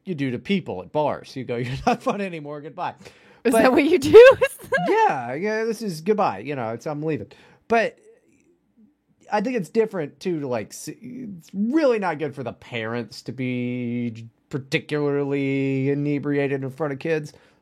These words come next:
Speaker 1: But, like, if it's somebody's aunt
Speaker 2: You just have to have some freaking self-control and not get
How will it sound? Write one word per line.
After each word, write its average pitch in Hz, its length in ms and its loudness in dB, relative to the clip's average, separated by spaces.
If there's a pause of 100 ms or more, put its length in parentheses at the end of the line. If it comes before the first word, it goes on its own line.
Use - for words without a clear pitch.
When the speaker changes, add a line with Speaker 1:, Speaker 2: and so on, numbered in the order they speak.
Speaker 1:
But, - 140 -10
like, 208 180 -8
if 202 100 -8
it's 247 80 -14
somebody's 165 320 -4
aunt 135 420 -4
Speaker 2:
You - 60 -20
just - 220 -14
have 523 140 -6
to 453 120 -4
have 415 160 -2
some 392 200 -6 (120)
freaking 339 340 -4
self-control 196 1200 -4
and 185 240 -8
not 196 340 -4
get 190 260 -10